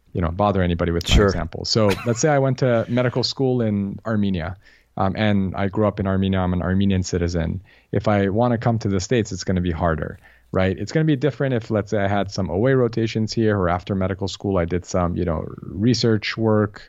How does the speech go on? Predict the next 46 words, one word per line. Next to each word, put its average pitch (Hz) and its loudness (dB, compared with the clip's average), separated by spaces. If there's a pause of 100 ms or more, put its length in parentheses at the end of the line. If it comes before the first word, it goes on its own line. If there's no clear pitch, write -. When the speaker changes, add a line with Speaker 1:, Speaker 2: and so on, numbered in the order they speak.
Speaker 1:
uh, 85 0
a 78 -2
fellowship 110 2
or 85 0
clinical 110 0
fellowship 104 0
or 92 -2
something 95 -2
like 87 0
that. 90 0 (340)
But 113 -2
the 117 2
road 123 2
is 113 -2
tougher. - -6 (540)
And, 107 0 (160)
but 110 -2
some 175 0
people 156 -2
have 185 0
to - -6
take 95 -6
that 69 -6
road, 80 -10
George, 110 -2
right? 117 2
If 104 -6
you 104 2
don't 117 0
get 113 2
into 110 0
a 104 2
U 104 2
S 101 -2
medical 127 0
school, 101 0
then 92 0
you 98 -2
might, 98 0
you 101 -4
know, 87 0
your 90 -2
hand 127 2
might 98 -2
be 87 -6
forced. - -8